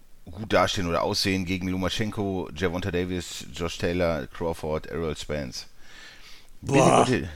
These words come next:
Speaker 1: bitte könnt ihr die Frage beantworten oder eine ganze Folge daraus machen. Ja, könnten wir sicher. Äh, beantworten, wir können's versuchen, ne? Da sehe ich das so, dass ich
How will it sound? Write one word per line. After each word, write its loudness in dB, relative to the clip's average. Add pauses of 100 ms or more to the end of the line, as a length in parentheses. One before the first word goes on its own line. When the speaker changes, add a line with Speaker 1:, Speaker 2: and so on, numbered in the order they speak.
(180)
Speaker 1:
bitte 0
könnt 4
ihr 4
die 2
Frage 4
beantworten -6 (440)
oder 4
eine 0
ganze -4
Folge 0
daraus -6
machen. -6
Ja, -2
könnten 0
wir -4
sicher. 0 (460)
Äh, 8 (240)
beantworten, 2
wir -4
können's 2
versuchen, 2
ne? 4 (100)
Da 6 (840)
sehe 2
ich 0
das 4
so, 2
dass 0
ich -2